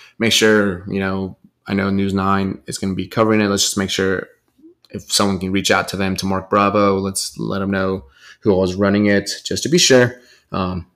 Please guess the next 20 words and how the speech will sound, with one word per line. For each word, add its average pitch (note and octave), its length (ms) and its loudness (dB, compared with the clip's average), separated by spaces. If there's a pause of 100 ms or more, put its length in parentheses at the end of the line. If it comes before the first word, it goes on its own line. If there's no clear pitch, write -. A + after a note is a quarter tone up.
(180)
as F#2+ 160 -2
they G2 420 2
deserve F#2+ 380 0
to F#2+ 100 -6
be F#2+ 180 0
talked G2 260 -2
about G2 560 0 (380)
and F#2+ 160 -2
all. F#2+ 120 0
But G2 160 2
yeah, C3 200 6
my B2 160 4
plan B2+ 280 -2
is A#2+ 220 0
to A2+ 300 6
be A2 180 4
out G#2 140 2
there G2+ 120 2
Sunday G#2 340 2
morning G2+ 520 0